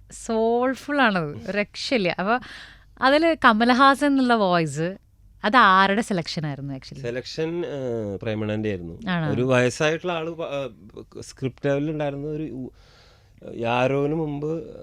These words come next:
Speaker 2: പോരേന്നാ പോരേ എന്നുള്ള പാട്ടാണ്
Speaker 1: ആ.
Speaker 2: ആദ്യം ഉണ്ടായിരുന്നത്. അത്, ആ, യാരെ-, യാരോ, ഉം, പിന്നെ later on വന്നതാണ്. അപ്പൊ ആദ്യത്തെ ആ പാട്ടില്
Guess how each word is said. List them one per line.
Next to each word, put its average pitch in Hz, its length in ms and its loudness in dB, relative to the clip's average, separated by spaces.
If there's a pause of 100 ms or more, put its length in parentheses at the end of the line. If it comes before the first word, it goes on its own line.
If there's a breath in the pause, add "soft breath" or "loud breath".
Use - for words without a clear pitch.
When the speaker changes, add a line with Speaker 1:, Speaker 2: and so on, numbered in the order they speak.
(540)
Speaker 2:
പോരേന്നാ 127 600 0
പോരേ 135 280 2
എന്നുള്ള 131 220 2
പാട്ടാണ് 113 440 2
Speaker 1:
ആ. 101 120 6
Speaker 2:
ആദ്യം 98 200 4
ഉണ്ടായിരുന്നത്. 78 420 0
അത്, 95 260 0
ആ, 95 220 -2
യാരെ-, 104 520 2
യാരോ, 107 320 4
ഉം, - 680 -4 (720)
പിന്നെ 120 260 6
later 110 520 2
on 123 100 6
വന്നതാണ്. 98 340 2
അപ്പൊ 104 180 2
ആദ്യത്തെ 107 440 4
ആ 131 280 2
പാട്ടില് 139 520 0